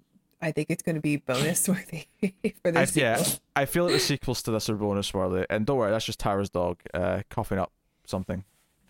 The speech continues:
Speaker 1: Yeah.
Speaker 2: Heaving.
Speaker 1: She's, she's good now, I think.
Speaker 2: Cool. <laughs>
Speaker 1: She's, she's an old lady.
Speaker 2: Aw. So that's, that's the basic gist of it. I mean,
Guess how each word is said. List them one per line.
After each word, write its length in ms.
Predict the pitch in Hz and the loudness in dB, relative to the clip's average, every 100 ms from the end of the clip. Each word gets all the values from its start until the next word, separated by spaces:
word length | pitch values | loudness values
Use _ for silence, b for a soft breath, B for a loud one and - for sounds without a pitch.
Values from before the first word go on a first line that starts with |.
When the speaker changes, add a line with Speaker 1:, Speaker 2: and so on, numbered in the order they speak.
| _ _ _ _ _ _ - | _ _ _ _ _ _ -8
Speaker 1:
Yeah. 540 | 185 113 85 78 170 - | -4 -4 -4 -6 -8 -4
Speaker 2:
Heaving. 360 | 151 156 170 165 | -2 0 0 0
Speaker 1:
She's, 320 | 190 180 - - | 0 -2 -6 -10
she's 320 | - 208 190 | -4 -2 -2
good 180 | 147 113 | -2 -2
now, 220 | 92 104 | -4 -6
I 120 | 113 | -6
think. 320 | - - 190 _ _ - | -8 -12 -12 _ _ -8
Speaker 2:
Cool. 280 | - - - _ | -6 -6 -10 _
<laughs> 760 | - - - _ 180 180 180 160 | -8 -8 -12 _ -10 -8 -8 -2
Speaker 1:
She's, 320 | 247 226 - | 0 0 -4
she's 220 | - 240 | -4 0
an 120 | 202 165 | 0 0
old 180 | 92 - | -4 -8
lady. 180 | - - _ _ B B - | -16 -20 _ _ B B -6
Speaker 2:
Aw. 480 | - 80 50 50 50 50 B B B 120 _ | -2 0 -2 -6 -8 -10 B B B -16 _
So 500 | - - 113 113 120 - | -6 0 2 2 0 0
that's, 200 | 220 254 | 0 2
that's 200 | 277 269 | 0 0
the 100 | 311 | -2
basic 280 | 214 190 160 | 0 0 0
gist 240 | 139 - | -2 0
of 100 | 151 | 0
it. 40 | - | 2
I 80 | |
mean, 160 | 147 175 | 0 -2